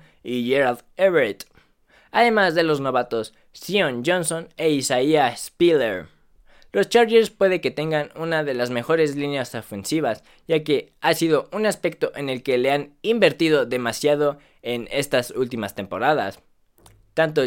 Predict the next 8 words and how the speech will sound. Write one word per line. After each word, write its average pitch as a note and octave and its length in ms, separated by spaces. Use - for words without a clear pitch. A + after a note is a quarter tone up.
Jalen E3+ 600
Goyton D3+ 600
y A#2 200
Joshua D#3+ 400
Palmer E3 400
deberían F3+ 680
mejorar G3 600
considerablemente C3+ 1160